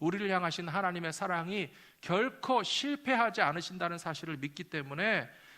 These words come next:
사망도 괜찮아요. 코로나 때문에 삶은 감사하고 코로나 때문에 죽으면 감사 안 하실 거예요? 죽어도 감사한다니까요.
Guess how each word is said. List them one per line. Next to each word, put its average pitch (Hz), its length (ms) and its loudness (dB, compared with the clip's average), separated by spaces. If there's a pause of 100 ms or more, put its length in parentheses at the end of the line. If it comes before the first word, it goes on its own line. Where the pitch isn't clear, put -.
(120)
사망도 220 560 4
괜찮아요. 185 720 -2 (920)
코로나 208 320 -2
때문에 180 320 -4
삶은 196 340 -4
감사하고 139 500 -4
코로나 185 280 -4
때문에 160 240 -10
죽으면 151 280 -6
감사 123 300 -6
안 113 80 -6
하실 - 240 -12
거예요? 143 400 -14 (1300)
죽어도 285 460 4
감사한다니까요. 156 1300 -2